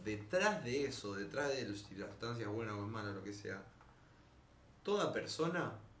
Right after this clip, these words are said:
es inocente hasta que se demuestre lo contrario. Y en este país, hoy en día, te agarran con más de,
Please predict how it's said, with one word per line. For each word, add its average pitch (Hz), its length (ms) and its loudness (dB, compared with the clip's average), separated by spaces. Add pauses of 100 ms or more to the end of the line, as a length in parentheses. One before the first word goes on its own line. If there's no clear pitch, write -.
(680)
es 156 360 2
inocente 117 500 -2
hasta 101 140 -4
que 95 80 -2
se 98 120 -6
demuestre 107 320 -4
lo 95 160 0
contrario. 101 460 -2 (1120)
Y 107 140 2
en 120 120 2
este 190 220 0
país, 104 300 0 (240)
hoy 156 260 4
en 117 160 0
día, 107 260 0 (500)
te 104 80 -4
agarran 131 500 4 (840)
con 110 280 0
más 147 320 4
de, 101 320 0